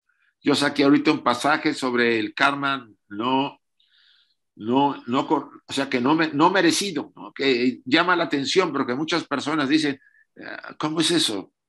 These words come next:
Me parece que eso a lo mejor no era justo que lo viviera", etcétera, etcétera. Ay, es un gran misterio el tema del karma, ¿eh?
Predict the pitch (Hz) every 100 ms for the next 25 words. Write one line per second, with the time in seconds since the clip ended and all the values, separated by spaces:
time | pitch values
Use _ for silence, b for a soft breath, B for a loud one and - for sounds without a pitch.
0 | _ - 113 110 117 113 156 156 - 139
1 | 135 131 110 104 110 117 135 135 - 165
2 | 160 135 - 107 98 107 139 139 - B
3 | - 123 190 180 139 120 160 143 92 -
4 | _ _ b b 165 190 - - 220 202
5 | 214 202 165 202 190 139 165 165 143 -
6 | - 147 87 90 -